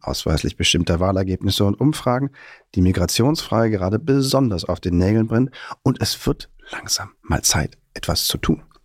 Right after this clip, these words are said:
Da ist schon eine Menge getan worden. Die, die Sachen werden Zug um Zug in Kraft treten beziehungsweise ihre Wirkung entfalten. Und trotzdem braucht's ein Signal. Wir hatten das schon ein, zwei Mal. Es braucht ein Signal. So in der Tat geht es nicht weiter.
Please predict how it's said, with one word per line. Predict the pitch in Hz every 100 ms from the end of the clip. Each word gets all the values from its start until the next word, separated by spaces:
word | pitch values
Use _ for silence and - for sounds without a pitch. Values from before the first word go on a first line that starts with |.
| - - -
Da | -
ist | - 185
schon | - 180
eine |
Menge | 160 156 135
getan | 113 123 131 143
worden. | 160 170 -
Die, | 104 101 - _ _ - _ _
die | 107
Sachen | 104 123 117 101
werden | 120 117 - _
Zug | - 180 175
um | 123
Zug | - 143 -
in | 101 -
Kraft | - 139 - - -
treten | 131 147 120
beziehungsweise | 110 - 117 104 98 85 -
ihre | - 98 87
Wirkung | 98 127 104
entfalten. | - 85 - 104 123 - 208 _ _ _ _ _ _ - _ _
Und | 123
trotzdem | - 185 - 170
braucht's | - 120 143 -
ein | 120
Signal. | 117 127 139
Wir | 117
hatten | 135 123
das | 120
schon | -
ein, | 110 117
zwei | - 104
Mal. | 120 78 - _ _ _
Es | -
braucht | - 101 123 -
ein | 101 87
Signal. | 85 87 98 123 156 - - -
So | 101 107 131 190 - _ _
in | 123
der | 120
Tat | - 120 127 -
geht | 107 104
es | 120
nicht | 139 -
weiter. | 156 156 -